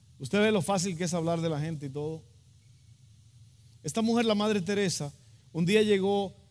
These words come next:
a la, a su reunión normal de todos sus,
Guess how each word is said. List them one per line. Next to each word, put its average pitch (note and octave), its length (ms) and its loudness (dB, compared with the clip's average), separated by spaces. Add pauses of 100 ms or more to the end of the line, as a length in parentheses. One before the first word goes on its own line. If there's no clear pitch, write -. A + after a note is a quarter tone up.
(120)
a D3 140 -2
la, C#3+ 420 0 (120)
a D3 100 -6
su D#3+ 160 -4
reunión D#3 540 0
normal E3+ 580 0
de C3+ 420 -2
todos D#3+ 320 -2
sus, - 540 -10